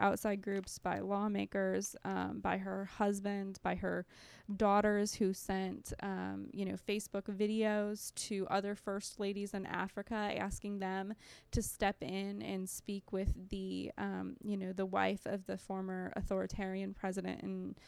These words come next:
Gambia, Yahya Jammeh, and asking them to step in and bring their own mother home. And, um, she came home last night.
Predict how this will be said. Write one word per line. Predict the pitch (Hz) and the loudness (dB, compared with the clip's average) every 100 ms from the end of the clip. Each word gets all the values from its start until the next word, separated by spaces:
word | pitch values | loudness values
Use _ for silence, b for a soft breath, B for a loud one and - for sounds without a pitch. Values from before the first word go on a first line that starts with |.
| b b | b b
Gambia, | 214 196 190 190 | 2 2 2 2
Yahya | 190 190 196 180 | 4 4 4 2
Jammeh, | 202 196 190 185 180 - B B - | 2 2 2 0 0 -4 B B 0
and | 214 | 2
asking | 202 208 - 202 | 4 2 0 0
them | 202 214 208 | 2 2 2
to | 202 | 0
step | - 196 196 | 2 2 4
in | 190 | 2
and | 185 | 0
bring | 196 196 | 0 -2
their | 190 180 | -2 0
own | 180 185 | 0 0
mother | 175 180 | -2 -2
home. | 180 190 185 180 180 202 - | -4 -4 -2 -2 -4 -8 -6
And, | 202 196 190 185 190 - | -2 0 0 -2 -6 -6
um, | - 190 196 190 - - _ | -4 -2 -2 -4 -6 -14 _
she | - 214 | -4 -2
came | 220 196 | -2 -2
home | 202 196 | -2 -2
last | 202 233 | 0 0
night. | 302 349 - | 2 0 -2